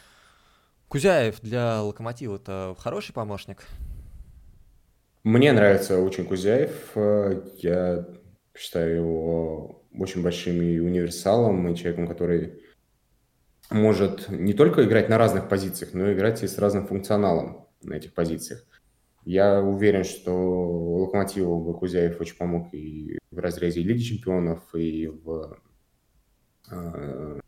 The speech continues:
Speaker 2: в связи с тем, что у нас вылетел, э, Баринов надолго. Если, то есть, э, с перезавтрашним матчем Локомотив потерял Крыховика из дисквалификации.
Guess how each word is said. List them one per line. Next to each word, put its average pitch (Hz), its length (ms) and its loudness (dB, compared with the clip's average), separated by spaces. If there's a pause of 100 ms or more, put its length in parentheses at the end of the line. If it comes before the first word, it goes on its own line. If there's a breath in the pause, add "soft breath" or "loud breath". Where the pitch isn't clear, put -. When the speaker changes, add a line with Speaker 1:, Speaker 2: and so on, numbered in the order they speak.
Speaker 2:
в - 40 -20
связи 90 260 -6
с 85 80 -8
тем, 87 220 -2
что - 440 -6 (960 loud breath)
у 95 40 -6
нас 95 180 -2
вылетел, 87 920 -2
э, 85 40 -2
Баринов 87 420 0
надолго. 90 680 0 (300)
Если, 95 640 -2
то 101 80 0
есть, - 240 -6
э, 95 340 0
с 90 120 -4
перезавтрашним 110 580 4
матчем 135 440 2
Локомотив 98 380 -2
потерял 104 300 0
Крыховика 85 480 -2
из 85 80 -8
дисквалификации. - 840 -10